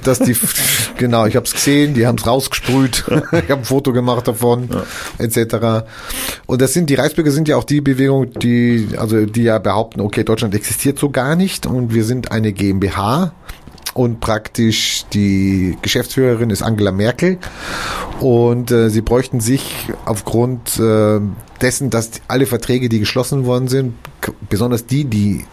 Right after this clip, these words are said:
Speaker 1: nach dem, äh, Zweiten Weltkrieg, ähm, geschlossen worden sind, auch mit den Alliierten, dass sie g-, nichtig sind. Also bei denen ist sogar der Versailler Vertrag nichtig.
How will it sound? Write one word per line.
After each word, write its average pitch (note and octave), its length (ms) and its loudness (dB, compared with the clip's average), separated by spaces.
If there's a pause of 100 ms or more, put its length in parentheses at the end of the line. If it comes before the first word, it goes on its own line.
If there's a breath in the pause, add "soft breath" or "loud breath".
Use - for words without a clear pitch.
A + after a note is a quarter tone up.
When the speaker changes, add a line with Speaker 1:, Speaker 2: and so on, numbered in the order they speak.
(120)
Speaker 1:
nach A2 220 -2
dem, G#2+ 380 2
äh, F#2+ 840 -2
Zweiten G#2+ 300 0
Weltkrieg, A2 380 -2 (680 loud breath)
ähm, A#2+ 440 2
geschlossen A#2+ 500 0
worden A2 160 2
sind, A2 180 0
auch F#2 120 -2
mit A2 100 0
den G#2+ 100 2
Alliierten, A#2 560 0
dass G#2 160 -2
sie G#2+ 140 -4 (300)
g-, - 80 -4 (140)
nichtig D3 520 0
sind. F#3+ 540 0 (120)
Also A2+ 300 2
bei A2+ 180 -2
denen D3 320 2
ist - 160 -4
sogar A#2+ 220 2
der A2+ 100 2
Versailler A#2 400 2
Vertrag A#2 560 -4
nichtig. - 800 -2